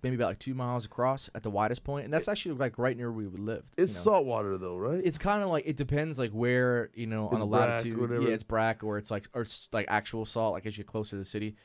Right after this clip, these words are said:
Speaker 2: Right.
Speaker 1: But, like, dude, we watch those take off, man, and he would ask, "Hey, what's that one?" I'm like, "Oh, it's an M D,"
Speaker 2: Yeah.
Speaker 1: you know, we'd,
Speaker 2: Sick.
Speaker 1: he'd teach him what they all are,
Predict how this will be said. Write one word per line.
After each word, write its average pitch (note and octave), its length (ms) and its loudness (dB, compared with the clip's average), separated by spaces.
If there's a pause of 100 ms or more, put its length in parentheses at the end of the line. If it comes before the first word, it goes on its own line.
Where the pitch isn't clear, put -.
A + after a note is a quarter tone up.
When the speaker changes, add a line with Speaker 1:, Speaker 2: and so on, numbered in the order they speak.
(160)
Speaker 2:
Right. B2+ 240 4
Speaker 1:
But, - 40 -2
like, C3+ 140 -2
dude, C3+ 120 -2
we D3+ 80 2
watch A#2+ 320 2
those A2+ 160 -4
take G#2 180 -4
off, G#2 220 0
man, G2 400 -6
and G2+ 220 -6
he A2 100 -4
would A2 80 -4
ask, G2 160 -6
"Hey, G#2 140 -4
what's G#2 200 -8
that G2 220 -6
one?" - 100 -16
I'm - 100 -14
like, G#2 120 -8
"Oh, G#2 60 -4
it's G#2+ 160 -6
an A2 60 -8
M A2 100 -4
D," A2 80 2
Speaker 2:
Yeah. G#2 140 2
Speaker 1:
you G#2+ 120 -6
know, G2+ 160 -4
we'd, A#2 180 -2
Speaker 2:
Sick. G#2+ 240 -4 (100)
Speaker 1:
he'd D#3+ 180 -2
teach D#3 260 -2
him D#3 80 -4
what C3+ 100 -2
they B2+ 80 0
all B2 220 4
are, D3+ 300 0